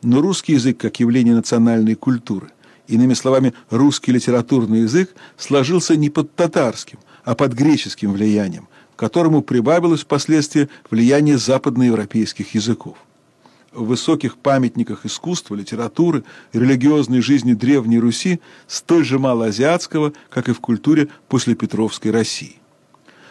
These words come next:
Что же касается отдельных элементов, перенятых у татар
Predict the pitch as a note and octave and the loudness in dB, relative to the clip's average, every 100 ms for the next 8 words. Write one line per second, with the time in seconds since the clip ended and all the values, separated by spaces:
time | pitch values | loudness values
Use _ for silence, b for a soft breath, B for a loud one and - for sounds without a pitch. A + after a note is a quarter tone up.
0 | b - C#3 C3+ C#3+ C#3+ C3 C3+ A#2+ B2+ | b -4 -4 -2 -2 0 0 0 0 2
1 | C3 A#2 - B2 C3 F3+ - G2 - b | 2 0 0 0 2 0 -2 -8 -16 b
2 | b - C#3+ C3+ A#2+ A2+ G#2+ A2 B2+ A#2+ | b -2 2 2 2 0 -4 -4 -2 -2
3 | C#3 A2 | 0 -2